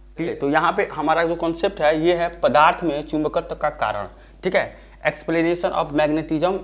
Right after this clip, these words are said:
अ, in substance में ये आपका क्या होता है, इसका कारण, पदार्थ में चुंबकत्व का कारण क्या होता है।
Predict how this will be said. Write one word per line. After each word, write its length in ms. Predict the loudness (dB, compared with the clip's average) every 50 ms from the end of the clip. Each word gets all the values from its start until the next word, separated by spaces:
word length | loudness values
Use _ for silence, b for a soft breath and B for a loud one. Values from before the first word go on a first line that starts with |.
| -4 -2
अ, 220 | -2 -2 -2 -2 -2
in 160 | -4 -4 -4
substance 600 | -4 -2 -2 -2 -2 -4 -4 -4 -4 -4 -2 -2 -2
में 120 | -2 -2
ये 280 | -2 -2 -2 -2 -2 -2
आपका 240 | -4 -6 -6 -6 -6
क्या 220 | -4 -2 0 0 0
होता 260 | 0 -4 -6 -6 -8
है, 60 | -8
इसका 180 | -8 -8 -8 -6
कारण, 280 | -4 -4 -4 -4 -4 -4 -2
पदार्थ 320 | 0 2 2 2 2 -2
में 60 | -6 -6
चुंबकत्व 300 | -6 -6 -6 -6 -8 -10
का 60 | -8
कारण 240 | -8 -6 -6 -4 -4
क्या 120 | -4 -2
होता 200 | -4 -4 -4 -6
है। 80 | -8